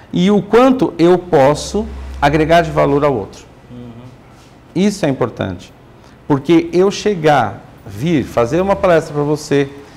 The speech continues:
Speaker 1: você vai lembrar que teve um gordinho que falou alguma coisa aquela noite.
Speaker 2: Uhum.
Speaker 1: Agora, o quanto isso vai repercutir na tua vida,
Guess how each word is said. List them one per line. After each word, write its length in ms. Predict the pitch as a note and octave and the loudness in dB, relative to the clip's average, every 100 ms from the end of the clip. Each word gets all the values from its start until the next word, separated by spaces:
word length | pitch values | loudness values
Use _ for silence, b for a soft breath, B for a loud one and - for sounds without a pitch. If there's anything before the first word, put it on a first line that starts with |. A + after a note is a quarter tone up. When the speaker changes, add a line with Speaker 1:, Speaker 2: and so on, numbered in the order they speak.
| B | B
Speaker 1:
você 160 | - B2+ | -6 -2
vai 140 | C3+ | 0
lembrar 340 | D#3 C#3 C3+ D3+ | 2 0 0 -2
que 80 | - | -4
teve 200 | E3 D3+ | -4 -2
um 80 | |
gordinho 340 | D3+ C#3+ B2+ D#3+ | 0 -2 -2 -6
que 60 | |
falou 160 | - D3+ | -2 -2
alguma 220 | C#3+ D#3 | 0 -2
coisa 300 | E3 F3 C#3+ | -2 0 0
aquela 220 | D3+ D#3 G3 | 0 -2 0
noite. 480 | E3 G#2+ G#2 - - - | -2 -4 -6 -18 -20 -20
Speaker 2:
Uhum. 60 | B2+ B2 C#3 D#3 - - | -20 -20 -20 -20 -14 -4
Speaker 1:
Agora, 240 | A#2 C3+ | 0 0
o 40 | |
quanto 340 | C3+ F#3+ G3 D3+ | 0 -2 -2 -2
isso 380 | D3 E3+ - A2 | -2 -4 -6 -8
vai 320 | G#2 B2 D3+ | -2 0 0
repercutir 720 | B2+ C3+ B2 A#2 A#2+ A2+ - | -2 -4 -4 -4 -6 -8 -8
na 120 | E3+ D#3+ | -8 -6
tua 180 | C3+ | -4
vida, 260 | G2+ G2 F#2 | -4 -6 -10